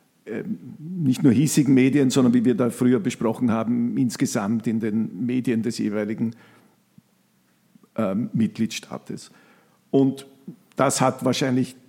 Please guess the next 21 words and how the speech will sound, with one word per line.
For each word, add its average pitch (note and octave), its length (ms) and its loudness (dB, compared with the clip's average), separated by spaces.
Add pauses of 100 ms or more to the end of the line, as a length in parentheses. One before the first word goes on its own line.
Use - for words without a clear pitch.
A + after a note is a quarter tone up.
zu - 180 -4
dieser B2 460 -2
Äußerung B2 480 0
geführt. - 420 0
Ich D3 120 2
habe B2 100 2
Respekt C3+ 460 -2
vor C#3+ 100 2
den B2 100 2
Politikern, C#3+ 400 0
weil A#2 120 2
sie B2 100 0
viel D#3 320 0
arbeiten. C#3+ 460 -2
Ich - 160 -4
arbeite A2+ 320 -2
auch A2 160 -4
sehr A#2 240 -2
viel. C3+ 320 -2 (380)
Lange D3 600 2 (160)
Tage, C#3 580 0